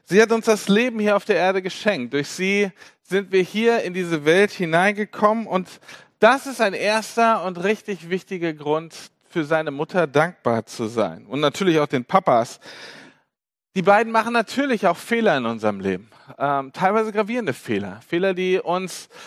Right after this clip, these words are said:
ja, viel kosten. Aber dennoch verdienen sie Dank, Wertschätzung für ihre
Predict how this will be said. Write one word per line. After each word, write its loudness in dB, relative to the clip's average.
ja, 2
viel 2
kosten. -2
Aber 4
dennoch 4
verdienen -2
sie -2
Dank, 0
Wertschätzung -2
für -8
ihre 2